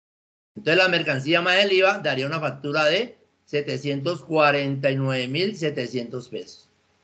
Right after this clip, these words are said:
Ah, cuando compro mercancía. Entonces, ¿qué, cómo queda la, la contabilización? Acuerden que estamos manejando el sistema periódico, manejamos la de sentido cero cinco. Compra de mercancía al debe, seiscientos treinta mil, es un costo,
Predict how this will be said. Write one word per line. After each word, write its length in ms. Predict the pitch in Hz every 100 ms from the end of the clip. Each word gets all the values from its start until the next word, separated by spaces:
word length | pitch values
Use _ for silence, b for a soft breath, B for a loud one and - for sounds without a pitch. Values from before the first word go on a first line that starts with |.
| _ _ _ _ _ _ _ _ -
Ah, 420 | 127 139 - -
cuando 360 | - 127 113 110
compro 380 | 143 185 202 240
mercancía. 520 | 240 214 127 131 170
Entonces, 400 | 120 160 180 185 -
¿qué, 180 | 185 180
cómo 180 | 185 185
queda 320 | 190 196 190
la, 0 |
la 420 | 202 147 135 127 135
contabilización? 800 | 139 139 139 135 127 151 240 - - _ _ _ _ -
Acuerden 340 | 135 147 160 196
que 60 |
estamos 220 | 160 160
manejando 280 | 185 165 151
el 60 | 180
sistema 320 | 139 156 175
periódico, 560 | 160 147 175 214 214 220
manejamos 460 | 165 139 170 151
la 120 | 151
de 100 | 151
sentido 360 | 135 139 139 139
cero 220 | 147 165
cinco. 500 | 135 208 214 254 247 _ _ _ _ _
Compra 380 | - 185 185 196
de 40 | 190
mercancía 480 | 180 160 147 151
al 140 | 175 139
debe, 320 | 170 202 220
seiscientos 580 | 208 135 131 143 143 170
treinta 300 | 160 143 127
mil, 180 | 160 208
es 120 | 139
un 120 | 147
costo, 500 | 147 147 139 240 -